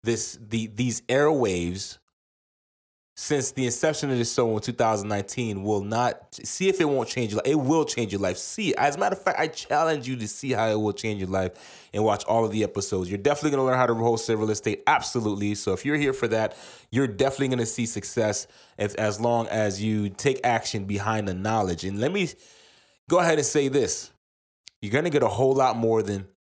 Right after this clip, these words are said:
just real estate. So listen, get excited.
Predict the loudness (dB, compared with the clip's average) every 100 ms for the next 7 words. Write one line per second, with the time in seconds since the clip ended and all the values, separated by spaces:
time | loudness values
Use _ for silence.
0 | _ _ _ -2 0 0 -6 -6 -2 -2
1 | -2 -4 -6 -2 0 0 -2 0 2 2
2 | 0 2 2 2 0 -4